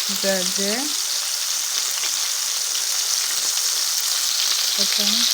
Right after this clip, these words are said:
Bol yağda kızartıyorum arkadaşlar. Yanmasın diye.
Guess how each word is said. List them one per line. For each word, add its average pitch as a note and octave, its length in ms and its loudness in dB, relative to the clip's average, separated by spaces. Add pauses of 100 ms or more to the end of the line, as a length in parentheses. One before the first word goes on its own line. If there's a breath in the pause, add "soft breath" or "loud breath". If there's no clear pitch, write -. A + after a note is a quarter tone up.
(1000)
Bol C4 220 4
yağda A#3+ 260 4
kızartıyorum G3 720 2
arkadaşlar. G3+ 640 2
Yanmasın G3 540 2
diye. A#3 200 0